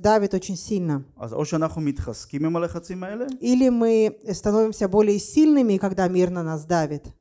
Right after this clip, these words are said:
Speaker 2: או שאנחנו נשחקים ואנחנו לא מבינים מה יוצא לנו מהפה.
Speaker 1: Или мы настолько стираемся, что мы уже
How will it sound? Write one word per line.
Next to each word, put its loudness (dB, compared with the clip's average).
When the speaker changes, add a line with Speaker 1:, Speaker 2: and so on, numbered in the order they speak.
Speaker 2:
או -2
שאנחנו -2
נשחקים -6
ואנחנו -4
לא 4
מבינים -2
מה 2
יוצא -10
לנו -2
מהפה. -2
Speaker 1:
Или 6
мы 4
настолько 2
стираемся, 0
что -6
мы -2
уже 2